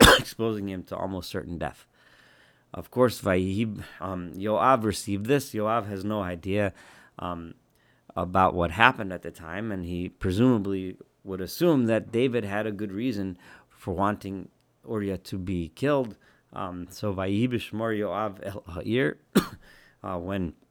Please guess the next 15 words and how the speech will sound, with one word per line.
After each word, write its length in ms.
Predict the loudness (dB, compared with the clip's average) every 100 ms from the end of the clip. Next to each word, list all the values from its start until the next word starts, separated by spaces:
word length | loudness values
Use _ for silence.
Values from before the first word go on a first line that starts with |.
| -20 _
Yoav 460 | -4 -2 0 0 -2
was, 340 | -2 -4 -4
uh, 200 | -6 -6 -6 -6
besieging, 640 | -6 -4 0 0 0 -4 -8 -18 _
he 140 | -10 -8
was, 400 | -8 -8 -14 -12
uh, 180 | -12 -8
guarding 380 | 6 8 8 6
the 60 | 0
city. 260 | -4 -4
In 100 | -4
other 140 | -6 -6
words, 240 | -8 -12 _ -20 _ -10
uh, 40 |
as, 300 | -6 -6 -8